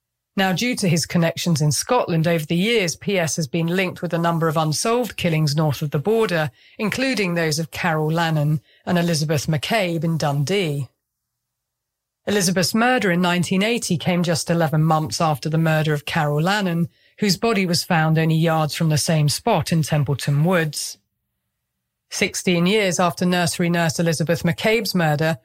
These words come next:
Tayside Police instructed a review of both deaths. Sixteen years seems an incredibly long amount of time before you review two murders.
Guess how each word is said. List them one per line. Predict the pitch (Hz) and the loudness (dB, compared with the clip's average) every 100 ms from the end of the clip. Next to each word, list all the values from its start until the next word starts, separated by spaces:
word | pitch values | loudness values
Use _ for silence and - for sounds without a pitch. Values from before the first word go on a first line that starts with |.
| _ - | _ -10
Tayside | - 285 277 233 180 - | -2 -2 0 0 0 -2
Police | 175 156 151 180 | -2 0 2 0
instructed | 170 - 175 - - 160 | 0 0 -2 -2 -2 0
a | |
review | 156 156 185 240 190 180 | 2 2 2 2 2 2
of | 185 185 - | 0 -2 0
both | 143 135 - - | 0 0 -4 -6
deaths. | 196 165 123 - - - - _ _ _ _ _ _ _ _ _ _ _ _ _ _ | -2 0 -2 -6 -14 -14 -16 _ _ _ _ _ _ _ _ _ _ _ _ _ _
Sixteen | - 247 - - 196 185 | -2 -2 0 2 4 4
years | 214 190 156 151 | 4 4 2 2
seems | - 190 175 156 | 0 2 2 4
an | 180 | 2
incredibly | 175 - 226 220 170 160 160 | 2 2 2 2 2 0 0
long | 170 175 160 156 139 | 2 2 2 2 0
amount | 170 180 170 147 | 0 2 0 -2
of | 151 | -4
time | - - 226 180 156 | -6 -2 0 2 2
before | 160 - 175 160 | 0 0 0 2
you | 147 147 | 2 2
review | 151 127 190 208 175 156 | 0 2 2 2 0 0
two | - 170 151 | -2 0 2
murders. | 156 190 196 175 143 139 - | 4 2 2 0 -2 -2 -6